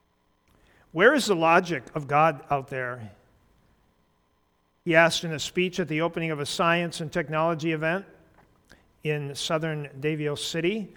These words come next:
The seventy-three-year-old leader said, "If there's one single witness who can prove, perhaps with a picture or a selfie, that a human was able to talk and see God," he said, "I will immediately resign." And then he goes on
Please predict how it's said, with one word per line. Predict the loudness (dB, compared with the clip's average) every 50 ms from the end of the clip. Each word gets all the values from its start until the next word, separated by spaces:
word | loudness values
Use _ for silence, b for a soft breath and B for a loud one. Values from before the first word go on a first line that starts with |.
| b b b
The | -6
seventy-three-year-old | 2 4 6 6 6 6 4 4 4 8 10 10 12 10 10 8
leader | 6 6 8 6 6
said, | 4 8 10 10 10 10 8 B B B B B B
"If | 0 4
there's | 6 6 6 8
one | 10 12 12 12 10
single | 10 8 8 8 12 12 12 12
witness | 12 12 12 12 12 8 8 8
who | 8 8
can | 8 8 6 4
prove, | 6 10 12 12 12 12 12 10
perhaps | 10 12 12 12 12 12 8
with | 4 4
a | 4
picture | 4 6 6 6 6 4 6 6 6 8
or | 10 10 10
a | 10
selfie, | 10 8 8 10 12 12 12 10 10 8 8 8 8 6 B B B B B B
that | 4 8 8
a | 8
human | 8 8 8 8 8 8 8 8 8
was | 8 8 10
able | 12 12 12 12 10
to | 6 4
talk | 4 10 12 12 12 12 12 10 4
and | 0 0
see | 2 2 2 6
God," | 12 12 12 12 12 12 12 10 4 -8 -16 -20 -20 -18 -8
he | -6 -6 2
said, | 6 10 12
"I | 12 12 12
will | 12 10 8
immediately | 8 6 6 6 6 6 6 6 4 4
resign." | 4 4 2 0 0 -2 -2 -4 -6 -12 -20 -20 -20 -20 _ _ _ _ _ _ _ _ _ _ _ _ _ _ _ _ _ _ _ _ _ _ _ _ _ _ _ _ _ _ _ _ _ _ _ _ _ _ _ _ _ _ _ _ -4
And | 0 2
then | 4
he | 4 6 6
goes | 6 4 4 4
on | 4 4 4 4 4 2 0 -4